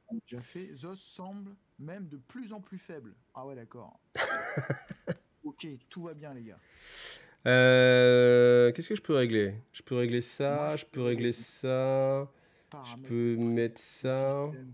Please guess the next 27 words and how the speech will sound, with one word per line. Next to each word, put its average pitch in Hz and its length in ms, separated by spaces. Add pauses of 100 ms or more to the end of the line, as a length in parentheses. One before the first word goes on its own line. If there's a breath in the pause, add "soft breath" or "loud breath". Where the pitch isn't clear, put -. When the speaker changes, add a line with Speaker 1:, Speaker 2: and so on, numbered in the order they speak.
Speaker 2:
ça, - 160
Speaker 1:
fond 120 80
de 117 80
Speaker 2:
ça 123 220
ne 110 60
Speaker 1:
son. 175 60
Speaker 2:
sert 160 220
à 107 160
rien. 110 340 (880 soft breath)
Alors, 107 200
on 101 40
va 101 120
Speaker 1:
Volume 156 260
Speaker 2:
cliquer 135 140
Speaker 1:
principal. 123 180
Speaker 2:
là-dessus. 110 540 (1400)
Discord, 110 640
pourtant 123 240
Discord, 107 400
c'est - 160
à 98 60
fond. 131 400 (1000 loud breath)
Speaker 1:
Ah, - 40 (180 loud breath)
tu 190 80
t'es 190 120
monté, 160 300
là. 104 120